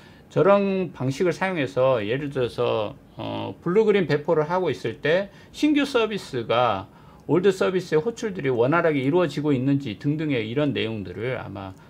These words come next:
통계적 관점에서 충분히 확인할 수 있을 거라고 생각을 합니다. 왓탭에서는 향후 머신러닝을 적용해서 어떤 시점을 전후하여 혹은 두 날짜 사이에 수많은 서비스 유알들 간의 의존-,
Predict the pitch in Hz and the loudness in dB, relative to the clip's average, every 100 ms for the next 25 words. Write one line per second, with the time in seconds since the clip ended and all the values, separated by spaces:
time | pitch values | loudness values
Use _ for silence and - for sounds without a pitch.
0 | - 247 240 208 - 95 95 95 92 - | -8 -4 -4 -6 -6 -8 -8 -12 -12 -14
1 | - 151 143 113 143 190 180 143 - 95 | -10 -8 -6 -8 -10 -10 -10 -10 -12 -14
2 | - - 104 98 139 135 110 117 120 104 | -16 -12 -12 -10 -12 -12 -12 -14 -14 -14
3 | - - - - - - - - - - | -14 -16 -18 -20 -20 -20 -20 -20 -20 -20
4 | - - - 110 - 254 247 240 214 202 | -20 -20 -8 -6 4 6 6 6 2 4
5 | 214 240 214 208 165 127 127 214 196 170 | 2 2 2 0 4 4 4 0 0 2
6 | 156 151 143 131 151 131 - 117 117 101 | 0 0 0 0 0 0 0 0 0 -2
7 | - 208 196 - - 220 190 139 120 135 | -4 -2 -4 -6 -2 0 0 -2 -2 2
8 | 139 117 131 135 160 175 190 - - - | 2 4 2 2 -2 -2 -4 -10 -20 -6
9 | 156 139 101 - 143 143 104 92 107 131 | -2 -2 0 2 2 2 -4 -2 0 -2
10 | 104 - - - - - - - - - | -4 -14 -20 -20 -20 -20 -20 -20 -20 -20
11 | - - 262 254 247 233 247 226 220 - | -12 -6 0 2 2 4 4 4 -2 -2
12 | 131 160 156 143 117 104 104 104 127 143 | 2 4 4 0 -2 -4 -4 -2 -2 0
13 | 143 | 0